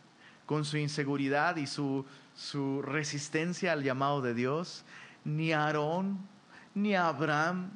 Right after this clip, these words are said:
ni Isaac, ni Jacob, con todas sus imperfecciones, pudieron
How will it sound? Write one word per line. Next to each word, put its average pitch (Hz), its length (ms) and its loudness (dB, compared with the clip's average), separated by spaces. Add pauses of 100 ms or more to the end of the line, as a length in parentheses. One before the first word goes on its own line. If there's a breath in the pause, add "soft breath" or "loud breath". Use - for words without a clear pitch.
ni 165 260 0
Isaac, 156 580 0
ni 160 120 0
Jacob, 170 420 -2
con 156 220 -2
todas 190 280 0
sus 165 160 -2
imperfecciones, 147 1000 0 (520 loud breath)
pudieron 156 500 2